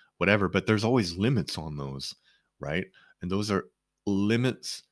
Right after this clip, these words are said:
on the things we can do, we can say, we can have, because we want a society to be functioning the best for the best amount of people, for the most amount of people, right? So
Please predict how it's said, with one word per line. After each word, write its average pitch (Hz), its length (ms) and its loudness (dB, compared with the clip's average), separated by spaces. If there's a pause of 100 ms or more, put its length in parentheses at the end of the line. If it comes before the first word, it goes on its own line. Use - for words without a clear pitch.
(520)
on 92 180 0
the 85 100 -4
things 104 600 -2
we 92 120 -2
can 78 300 -8
do, 101 360 2
we 82 140 -4
can 80 220 -10
say, 90 720 -2 (480)
we 95 160 -4
can 87 180 -6
have, 92 800 -2 (840)
because 107 460 0
we 95 100 0
want 101 360 0
a 92 40 -10
society 98 800 0
to 92 260 -4
be 90 220 -4
functioning 90 920 -2
the 80 100 -6 (140)
best 101 500 2
for - 200 -8
the 78 140 -6 (120)
best 98 480 0
amount 87 420 -4
of - 100 -12
people, 82 460 -8
for - 140 -6
the 82 80 -2
most 104 360 0
amount 71 280 -6
of - 80 -18
people, 71 440 -12 (640)
right? 87 240 -2 (340)
So 80 320 -2